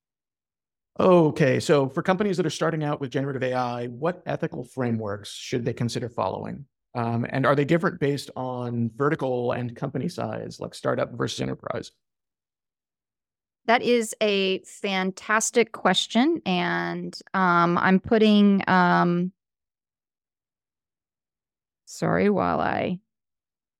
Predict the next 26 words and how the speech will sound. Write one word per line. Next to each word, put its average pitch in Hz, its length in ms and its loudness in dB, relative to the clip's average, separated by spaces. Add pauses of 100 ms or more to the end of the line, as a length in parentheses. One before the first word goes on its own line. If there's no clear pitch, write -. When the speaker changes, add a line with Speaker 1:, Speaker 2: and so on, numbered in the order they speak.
(840)
Speaker 2:
put 196 120 0
in 170 320 -2
links. 175 460 -6 (260)
So 190 200 2
just 185 200 -2
put 220 120 2
in 214 100 0
a 196 60 0
couple 220 260 -2
of 196 180 0
links 185 380 -6
there. 190 320 2 (480)
Um, 202 560 6
so 240 300 0
I 233 100 2
put 349 240 -6
in 427 140 -6
a 262 60 -2
link 226 340 -8 (140)
to 214 640 -2
our, 202 640 2
um, 180 460 -2
guidelines 202 560 0
for 190 220 -2
responsible 185 760 -4
generative 175 960 -4